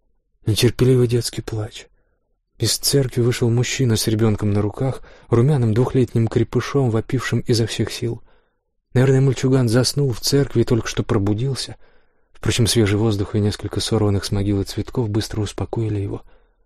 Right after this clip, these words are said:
Мужчина сел, ласково, почти как мать, покачивая малыша на колени. Две девочки лет девяти-десяти, которые вышли вслед за отцом,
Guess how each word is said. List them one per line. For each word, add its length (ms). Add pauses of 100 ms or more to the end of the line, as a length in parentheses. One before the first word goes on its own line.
(480)
Мужчина 480
сел, 420 (460)
ласково, 460
почти 340
как 220
мать, 180
покачивая 560
малыша 460
на 80
колени. 560 (960)
Две 200
девочки 460
лет 400
девяти-десяти, 1160
которые 360
вышли 300
вслед 240
за 140
отцом, 300